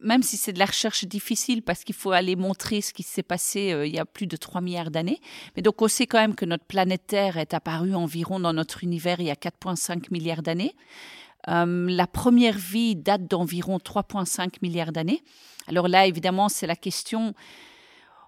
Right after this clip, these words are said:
où est-ce que la vie est apparue, comment elle est apparue ? Il y en a qui parlent d'une vie extraterrestre qui serait apparue sur la tête, d'autres qui disent,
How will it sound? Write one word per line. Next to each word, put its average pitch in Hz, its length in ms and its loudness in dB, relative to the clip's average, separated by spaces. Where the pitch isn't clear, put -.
où 247 160 6
est-ce - 160 4
que 254 100 2
la 214 160 6
vie 208 200 4
est 220 180 2
apparue, 202 420 0
comment 202 280 0
elle 180 160 2
est 175 180 0
apparue ? 185 320 0
Il 339 60 4
y 262 40 6
en 185 100 2
a 185 100 2
qui - 180 -12
parlent 196 340 -2
d'une 165 300 0
vie 208 320 -4
extraterrestre - 800 -2
qui 302 100 0
serait - 220 0
apparue 254 320 0
sur 269 180 -4
la 247 140 2
tête, 247 340 0
d'autres 226 300 0
qui 226 100 -2
disent, - 540 -4